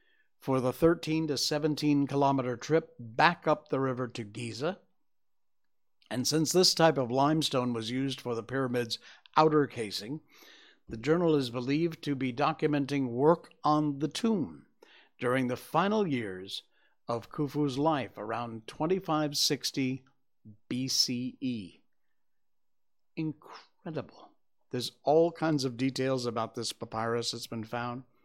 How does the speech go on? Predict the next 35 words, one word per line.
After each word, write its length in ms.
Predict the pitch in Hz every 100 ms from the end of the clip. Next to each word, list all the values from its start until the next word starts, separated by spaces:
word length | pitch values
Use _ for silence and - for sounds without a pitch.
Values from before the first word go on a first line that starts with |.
| _ _ -
It's 220 | - - - _ _ - -
fascinating. 720 | 110 95 110 98 95 101 98
You've 240 | 98 -
got 240 | - 120 -
to 80 | 131
check 300 | 123 113 -
this 180 | 113
article 400 | 117 107 101 101
out. 200 | 92 92 - _ _ _
It's 180 | 101 -
in 100 | 113
our 100 | 156
show 220 | - 151
notes. 420 | 135 123 131 - -
It's 160 | 92
from 200 | 101 92 -
Big 180 | 143 127
Think 320 | - 123 -
dot, 280 | 123 104 120 -
uh, 200 | - 101 98
the 120 | 107 113
big 320 | 127 143 135
think 220 | 147 135
dot 220 | 135 135
com. 300 | 117 92 87 _ _ - - - - -
And, 420 | 98 98 95 95
uh, 300 | 98 98 95 90 _ _
it's 220 | 135 110
well 260 | 127 147 147
worth 240 | 135 127
your 100 | 110
time. 340 | 104 107 98 87
Short, 400 | - 185 202 - _
short 300 | - 202 202
read. 280 | 131 101